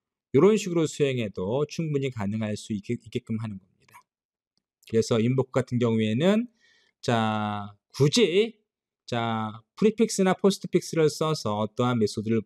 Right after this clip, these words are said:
부르지 않아도 그냥 객체에다가 파라미터만 주어도 실행이 가능하게끔 만드는 그러한 연산자 오버로딩이 바로 인버크를 할 수 있겠습니다.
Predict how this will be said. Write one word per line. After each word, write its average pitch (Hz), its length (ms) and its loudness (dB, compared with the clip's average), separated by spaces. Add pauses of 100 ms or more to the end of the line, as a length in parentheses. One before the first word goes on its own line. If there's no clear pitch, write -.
(200)
부르지 113 340 0
않아도 107 600 2 (340)
그냥 143 320 0 (340)
객체에다가 160 760 2
파라미터만 165 720 0
주어도 143 580 0 (640)
실행이 165 400 0
가능하게끔 131 640 -2
만드는 104 680 -4
그러한 139 480 2 (340)
연산자 113 640 -2 (340)
오버로딩이 113 560 2
바로 98 280 -6
인버크를 127 480 0
할 92 80 -2
수 - 140 -14
있겠습니다. - 640 -20